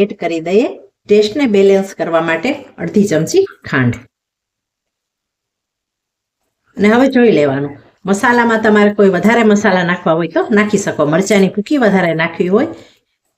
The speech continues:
અને નિમકને પણ ચાખી લેવાનું, જો જરૂર હોય તો એડ કરી દેવાનું. પણ મને બરાબર લાગે છે એટલે આ માપથી હું હવે બીજા કાંઈ મસાલા એડ કરતી નથી. લાસ્ટમાં આપણે એડ કરી દઈશું પાંચ ચમચી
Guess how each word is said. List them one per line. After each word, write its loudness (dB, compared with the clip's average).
અને 2
નિમકને 2
પણ -2
ચાખી -2
લેવાનું, 0
જો 0
જરૂર 2
હોય -4
તો 2
એડ 0
કરી -4
દેવાનું. -6
પણ -6
મને 2
બરાબર 0
લાગે -4
છે -4
એટલે -8
આ -2
માપથી -2
હું 0
હવે -2
બીજા -2
કાંઈ -2
મસાલા -4
એડ -10
કરતી -8
નથી. -6
લાસ્ટમાં -2
આપણે 0
એડ -4
કરી 0
દઈશું -2
પાંચ -2
ચમચી 0